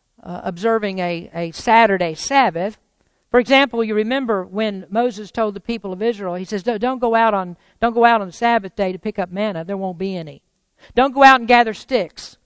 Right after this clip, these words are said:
on, on the Sabbath. You're not, you're not to do that." But the other nations didn't have these kinds of Sabbath laws in the same way the Jews did, and certainly not the ones that the Pharisees added.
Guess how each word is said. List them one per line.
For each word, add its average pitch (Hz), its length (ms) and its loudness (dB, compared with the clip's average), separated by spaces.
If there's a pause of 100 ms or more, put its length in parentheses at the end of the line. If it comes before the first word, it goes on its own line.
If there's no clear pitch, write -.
(200)
on, 208 260 0
on 196 160 -4
the 185 60 -8
Sabbath. 196 500 0
You're 202 100 -4
not, 220 240 0
you're 220 120 0
not 220 280 0
to 220 80 -10
do 208 220 -6
that." 202 440 -4 (460)
But 226 120 0
the 285 120 0
other 370 200 4
nations 240 460 -2
didn't 214 200 2
have 233 280 -2
these 202 180 -8
kinds 196 340 -4
of 170 100 -14
Sabbath 220 560 0
laws 190 400 0
in 190 120 -8
the 185 80 -12
same 220 300 -4
way 196 180 -2
the 170 100 -10
Jews 190 380 -6
did, 190 160 -2
and 208 80 -8
certainly 330 360 -4
not 202 220 -2
the 190 80 -10
ones 190 300 -8
that 180 100 -14
the 175 100 -16
Pharisees 180 720 -6
added. 175 400 -6